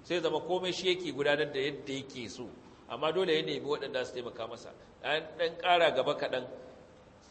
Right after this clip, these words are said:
gayyato matsafa zai yi don su tunkari Annabi Musa alayhi salam. Kaga shi kansa ba zai iya ba.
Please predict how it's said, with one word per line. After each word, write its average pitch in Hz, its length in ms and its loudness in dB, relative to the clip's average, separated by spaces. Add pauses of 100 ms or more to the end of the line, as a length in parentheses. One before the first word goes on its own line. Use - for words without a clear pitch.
(500)
gayyato 170 420 4
matsafa 139 420 2
zai 120 100 -4
yi 98 160 -10 (840)
don 143 120 2
su - 160 -10
tunkari 120 360 -4
Annabi 117 360 -2
Musa 107 200 -10
alayhi 101 180 -8
salam. 101 220 -12
Kaga 139 200 -2
shi 156 160 -6
kansa 143 300 0
ba 120 80 -2
zai 113 120 -6
iya 104 200 -6
ba. - 100 -14